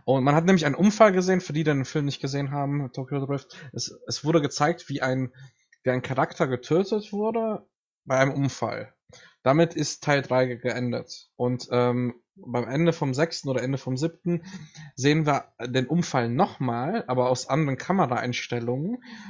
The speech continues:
Und wir sehen dann am Ende, oh, Jason Statham hat diesen Unfall initiiert und tötet den Hauptcharakter. Also, ähm, ist er der Bösewicht für den nächsten Teil.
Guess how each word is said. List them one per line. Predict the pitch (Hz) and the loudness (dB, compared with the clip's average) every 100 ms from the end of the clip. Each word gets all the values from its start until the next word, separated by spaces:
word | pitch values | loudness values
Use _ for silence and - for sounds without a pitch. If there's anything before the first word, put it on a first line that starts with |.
| 180 - | -14 -4
Und | 135 | -2
wir | 139 | 0
sehen | 131 160 | 2 2
dann | 151 | 2
am | 131 | 0
Ende, | 139 131 127 - | 0 0 0 4
oh, | 185 117 - _ _ _ - | 4 4 -4 _ _ _ -2
Jason | 143 139 131 | 0 0 -4
Statham | - - 156 190 - 120 117 | -8 -2 -2 -2 -4 -6 -4
hat | 123 - - | -6 -8 -8
diesen | 131 123 | -6 -6
Unfall | - 143 - 135 | -4 -4 -2 -2
initiiert | 131 135 123 - 139 156 175 - - - - | 0 -2 -4 -6 0 2 0 -4 -20 -14 -4
und | 131 - | -4 0
tötet | 139 - 123 | -2 -2 -4
den | 120 | -2
Hauptcharakter. | 123 113 - 113 113 - - 104 - - | 0 0 -2 -8 -6 -8 -10 -10 -10 -4
Also, | 120 123 139 131 147 147 135 135 | 0 2 2 -2 0 0 0 2
ähm, | 131 131 - - - | 2 2 -4 -16 -8
ist | 127 | -2
er | 139 | 0
der | 120 | 2
Bösewicht | 143 143 143 139 | 2 2 0 -4
für | - | -2
den | 139 | 0
nächsten | 143 143 - 135 | 0 0 -4 -4
Teil. | 143 127 110 104 | 0 0 0 -4